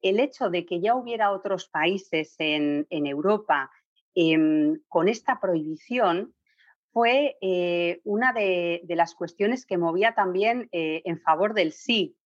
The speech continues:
¿m? Porque lo que se, se veía era que, eh, si, si el resto de países de Europa empezaban a prohibir estas conductas, se corría el riesgo de que España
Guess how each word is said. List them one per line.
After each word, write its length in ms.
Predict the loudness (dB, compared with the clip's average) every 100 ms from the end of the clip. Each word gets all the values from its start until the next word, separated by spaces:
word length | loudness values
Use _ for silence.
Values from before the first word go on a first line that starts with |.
| _
¿m? 240 | -2 -2 -2 _ -20 -12 -2
Porque 320 | 0 2 0
lo 200 | 0 0
que 140 | -2
se, 760 | -2 0 2 2 0 0 -2 -4
se 240 | -4 -2
veía 480 | 0 -2 0 2 2
era 280 | 2 0 -2
que, 380 | -6 -4 -4 -6 -10
eh, 400 | -8 -6 -6 -8
si, 840 | -12 -10 0 2 2 0 0 -2 -4
si 260 | -4 0
el 100 | 2
resto 260 | 2 0 0
de 120 | 0
países 460 | 2 0 0 -4 -4
de 80 | -2
Europa 560 | 0 0 0 -4 -4
empezaban 480 | -4 -6 -2 0 0
a 120 | 0
prohibir 320 | 0 -2 0 -2
estas 340 | 0 -4 -2
conductas, 720 | -4 0 0 -2 -2 0 0 -4 _ _ _ _
se 280 | -10 -4 -2
corría 440 | 2 2 2 2
el 100 | 0
riesgo 680 | -2 -2 -2 -4 -4 0 0 -4 _ -4
de 180 | -2
que 80 | -2
España 680 | -4 -2 -2 0 0 0 -2